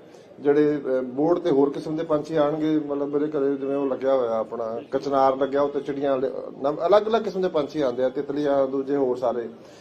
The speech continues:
ਇਹ ਜਿਹੜੀਆਂ ਤਿਤਲੀ ਹੈਗੀ ਆ ਔਰ ਜਾਂ ਜਿਹੜੀ ਤੁਹਾਡੇ ਸ਼ਹਿਦ ਦੀ ਮੱਖੀ ਆ, they are very, ਅਹ, much sensitive indicators of the environment। ਜੇ ਏਨਵਾਯਰਮੇਂਟ ਦੇ ਵਿੱਚ ਤਿਤਲੀਆਂ ਹੈਗੀਆਂ, ਜੇ ਸ਼ਹਿਦ ਦੀਆਂ ਮੱਖੀਆਂ ਹੈਗੀਆਂ, ਸ਼ਹਿਦ ਦੀਆਂ ਮੱਖੀਆਂ ਡਿਸਅਪੀਅਰ ਹੋ ਰਹੀਆਂ, ਬਹੁਤ ਘੱਟ ਆ, ਕਦੇ ਕਦੇ ਆ ਜਾਂਦੀਆਂ, but ਹੁਣ ਛੱਤੇ ਨਹੀਂ ਹੈ ਮਤਲਬ।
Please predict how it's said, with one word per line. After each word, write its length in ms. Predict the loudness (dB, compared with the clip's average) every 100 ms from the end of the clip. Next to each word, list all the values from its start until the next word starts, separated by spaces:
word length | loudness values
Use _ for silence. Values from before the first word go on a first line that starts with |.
| -12 -6
ਇਹ 80 |
ਜਿਹੜੀਆਂ 400 | 0 4 4 4
ਤਿਤਲੀ 380 | 2 0 2 4
ਹੈਗੀ 240 | 4 4 2
ਆ 60 |
ਔਰ 100 | 0
ਜਾਂ 180 | 2 4
ਜਿਹੜੀ 240 | 6 4
ਤੁਹਾਡੇ 260 | 4 2 0
ਸ਼ਹਿਦ 240 | 2 0
ਦੀ 120 | 0 -4
ਮੱਖੀ 280 | -4 -4
ਆ, 60 | -2
they 240 | 0 0
are 60 | 0 0
very, 120 | 0
ਅਹ, 480 | 0 0 -2 -2 -2
much 160 | -6 -8 -20 -16 0
sensitive 360 | 0 2 -2 -2
indicators 520 | 4 4 4 0 2
of 100 | 2
the 180 | 4 2
environment। 480 | 2 0 -2 -10 -12 -20 -20 -20 -20 -4
ਜੇ 160 | 6 6
ਏਨਵਾਯਰਮੇਂਟ 540 | 10 10 10 8 4
ਦੇ 80 | 6
ਵਿੱਚ 160 | 4 2
ਤਿਤਲੀਆਂ 360 | 0 2 6
ਹੈਗੀਆਂ, 460 | 6 4 4 0 0 -8 -20 -20 -20 -20 -12
ਜੇ 140 | 0 2
ਸ਼ਹਿਦ 280 | 6 6 4
ਦੀਆਂ 180 | 0
ਮੱਖੀਆਂ 340 | 0 -2 0 2
ਹੈਗੀਆਂ, 240 | 2 0
ਸ਼ਹਿਦ 220 | 2 0
ਦੀਆਂ 120 | 2 0
ਮੱਖੀਆਂ 260 | 0 0
ਡਿਸਅਪੀਅਰ 320 | 0 -2 -2
ਹੋ 140 | 0 0
ਰਹੀਆਂ, 180 | -2 -2
ਬਹੁਤ 240 | -2 0 -2
ਘੱਟ 120 | -2
ਆ, 60 | -2
ਕਦੇ 200 | -2 0
ਕਦੇ 160 | 2
ਆ 140 | 2 2
ਜਾਂਦੀਆਂ, 240 | 0 -2
but 120 | -4
ਹੁਣ 140 | -4 -6
ਛੱਤੇ 320 | -6 -2 -2
ਨਹੀਂ 140 | -2
ਹੈ 80 | -8
ਮਤਲਬ। 340 | -10 -12 -12